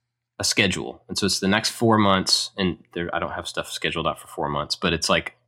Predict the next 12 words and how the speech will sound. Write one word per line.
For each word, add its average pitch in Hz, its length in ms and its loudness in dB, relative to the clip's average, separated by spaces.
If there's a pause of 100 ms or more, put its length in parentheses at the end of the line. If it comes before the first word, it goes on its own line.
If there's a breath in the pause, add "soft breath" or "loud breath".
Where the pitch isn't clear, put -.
(160)
so - 220 0
that 85 100 2
I 113 100 4
can 82 320 -4 (420)
schedule 110 540 4
this 98 260 0
month 95 300 2
and 92 140 0
then 85 120 0
push - 300 0
things 87 280 0
off 82 460 0